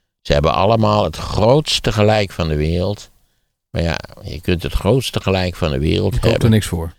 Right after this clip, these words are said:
Speaker 1: maar je koopt er niks voor. Dat is een beetje het soort van gelijk wat ik ook altijd heb, hè. Ik heb het grootste gelijk van de wereld achter in een Audi A twee.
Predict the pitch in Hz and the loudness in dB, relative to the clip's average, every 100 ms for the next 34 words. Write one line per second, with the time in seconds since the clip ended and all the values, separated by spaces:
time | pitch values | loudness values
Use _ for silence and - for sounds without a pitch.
0 | _ _ - 82 78 78 104 95 67 78 | _ _ -4 -2 -2 0 -2 0 -2 0
1 | 127 - - 76 67 - - 87 82 85 | -2 -4 -4 -4 -4 -8 -10 -6 -2 0
2 | 76 76 73 - - 78 - 71 73 78 | 2 0 -2 -4 0 0 0 -2 2 2
3 | 87 - 82 87 123 123 120 90 - - | 2 0 -2 0 0 0 2 0 0 0
4 | 69 - - 55 95 - - _ _ _ | 0 -2 -10 -6 -6 -8 -20 _ _ _
5 | - - - 95 98 - 85 80 82 78 | -14 -6 2 2 2 -4 -2 0 0 -2
6 | - 67 73 87 82 71 50 78 - 73 | -4 -2 0 0 0 0 -2 -4 -4 -2
7 | 65 65 65 73 69 65 64 64 - 82 | 0 0 2 2 2 0 -2 -4 -2 0